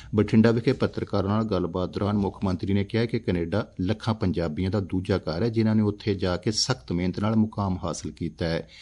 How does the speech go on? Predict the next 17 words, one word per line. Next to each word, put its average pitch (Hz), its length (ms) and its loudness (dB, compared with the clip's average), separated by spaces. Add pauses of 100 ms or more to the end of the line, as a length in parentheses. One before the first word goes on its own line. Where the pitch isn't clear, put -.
(200)
ਇਹ 98 100 0
ਬਹੁਤ 95 280 0
ਮੰਦਭਾਗੀ 90 560 0
ਗੱਲ 90 240 0
ਹੈ 113 60 0
ਕਿ 110 140 -2
ਵੰਡ 92 320 -2 (160)
ਅਤੇ 110 160 -2
ਨਫ਼ਰਤ 90 380 -2
ਦੀ 104 140 -2
ਸਿਆਸਤ 101 460 -2
ਕੈਨੇਡਾ 85 400 -2
ਵਿੱਚ 101 180 -2
ਤੇਜ਼ੀ 107 400 0
ਨਾਲ 80 180 -2
ਵਧੀ 80 380 -4
ਹੈ। 87 240 -2